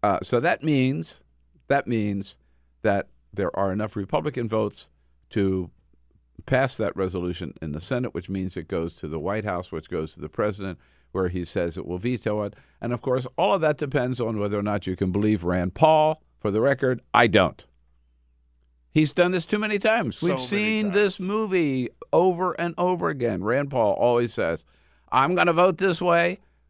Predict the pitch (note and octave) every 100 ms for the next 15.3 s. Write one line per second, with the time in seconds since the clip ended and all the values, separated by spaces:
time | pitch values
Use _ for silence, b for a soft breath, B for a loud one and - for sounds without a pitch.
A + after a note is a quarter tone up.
0 | _ _ _ - - - B2 C#3 D3+ -
1 | D3+ D3+ C#3 C#3+ C#3+ - A2+ B2+ C#3+ C3+
2 | C3 B2 B2+ B2+ C3 B2+ B2+ b b G#2+
3 | G2 - B2 - D#3 F3 F3 F3 D#3+ C3+
4 | C3 A2 A2 G#2+ G#2+ G#2 G2+ - G#2+ A2
5 | A#2 A#2+ B2+ E3+ G3+ G3+ G3 A#3 _ _
6 | _ _ _ - B2+ C#3 C3+ C3 A#2+ -
7 | _ - B2+ B2+ - - _ C#3+ A#2 A#2+
8 | C3 B2+ D#3 D#3+ A#2 - A2+ G#2 F2+ C2
9 | A2+ A#2 A2+ A2+ F#2+ G2 - E3 E3 B2+
10 | A2+ G#2+ F#2+ A#2 F#3+ F3 F3+ F3+ - -
11 | _ _ - G#2+ G#2+ G2+ C#3 F3 D#3 C3+
12 | A#2 A2+ A2 G#2 G#2 - - G2+ F2+ E2+
13 | - F2+ E2+ E2 D#2+ - - _ _ _
14 | _ _ _ _ _ _ _ _ - A2
15 | A2+ G2